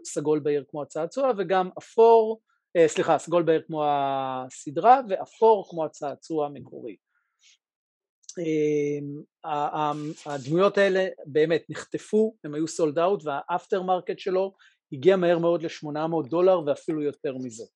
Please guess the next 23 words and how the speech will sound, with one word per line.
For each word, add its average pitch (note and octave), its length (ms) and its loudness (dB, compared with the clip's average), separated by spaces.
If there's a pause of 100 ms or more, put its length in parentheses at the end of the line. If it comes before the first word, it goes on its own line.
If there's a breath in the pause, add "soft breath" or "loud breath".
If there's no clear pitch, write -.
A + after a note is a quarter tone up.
(160)
זה D3+ 60 -10
באמת D#3+ 400 -2
היה F3+ 680 2 (640)
משהו G3 340 0
שהוא E3+ 180 0
היה E3 120 2
חריג. C3 560 -4
עכשיו, C3+ 420 -6
לשאלה C#3+ 640 0
באמת F#3 680 -2 (560)
של D#3+ 320 0 (100)
למה F#3+ 320 4
אנשים F#3 320 -4
העדיפו F3 640 0
את, D3+ 240 2
אה, C#3+ 340 0
את - 140 -16
המאסטרפיסים D#3+ 720 -6
הרשמיים, A3 500 -4 (400 soft breath)
אז D3 120 2
התשובה E3 340 6
הראשונה A3+ 480 4
הייתה G3 420 4